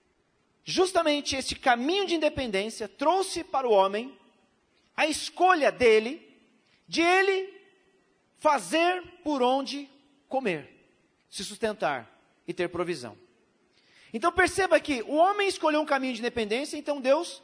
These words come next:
dá. O que nós lemos aqui do verso dezessete ao verso dezenove nada mais é do que Deus falando: "Você quer? Então tá bom, seja assim com você."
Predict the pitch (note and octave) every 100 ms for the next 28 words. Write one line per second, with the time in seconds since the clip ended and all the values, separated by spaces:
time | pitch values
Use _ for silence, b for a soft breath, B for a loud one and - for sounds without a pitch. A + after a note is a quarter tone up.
0 | _ D#4 C4+ - _ b b b b -
1 | E4+ F4 F#4 B3+ B3+ G4 F#4 D4 C4+ G#3
2 | G3+ A3+ A3+ G#3 F#3 A3 - G3+ G3 F3+
3 | G#3 G#3 E3 F3 F#3 B3+ F#3 F3 D#4 E4
4 | D4 A#3 F3+ A3+ C4+ B B - C4 C4
5 | B3+ C#4 A3+ F#3+ G3+ G3+ - C#4 A#3 A#2
6 | - _ - F#3+ A#3 C#4+ C4 F#3 - -
7 | G#3 G#3 A#3 G#3 B3 - F#3+ G#3 - A3
8 | A3 B3+ B3+